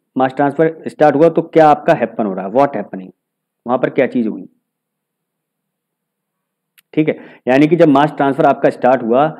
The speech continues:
तो mass transfer start होने के समय पर वहां पर जो मसलिन विक है, जो एयर बन रही है, वहां पर क्या हुआ, तो यहां पर क्या होता है कि जो moisture होता है,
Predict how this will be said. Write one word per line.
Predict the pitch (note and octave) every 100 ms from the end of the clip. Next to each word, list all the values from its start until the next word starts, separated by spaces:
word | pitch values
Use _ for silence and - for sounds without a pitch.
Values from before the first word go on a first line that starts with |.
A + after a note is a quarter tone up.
| - _
तो | D#3
mass | C3 D#3+ D#3+
transfer | D#3 D3 D#3+
start | - D#3+ C#3
होने | C#3+
के | D#3+
समय | D#3+ C3+ D3
पर | D#3+ D#3+
वहां | A#2 C3+
पर | F3 E3
जो | F3 D#3 A#2 -
मसलिन | A#2 B2+ E3+ F3+
विक | D#3+ D#3
है, | F3+
जो | F#3 -
एयर | D#3 F3+
बन | D#3 C3+
रही | B2+ B2+
है, | F3+ - - -
वहां | B2+ D#3
पर | G#3
क्या | - D3
हुआ, | A2+ G#2+ G#2 - _
तो | D3+
यहां | B2+ C3 D3+
पर | F3
क्या | D#3+
होता | B2+ A#2+ A2+
है | B2 E3 - _ _ _ _ _ _ _ _
कि | G3
जो | D#3+ G3
moisture | D#3+ C3+ B2+ F#3+ D3+
होता | A2+ G#2
है, | G2 -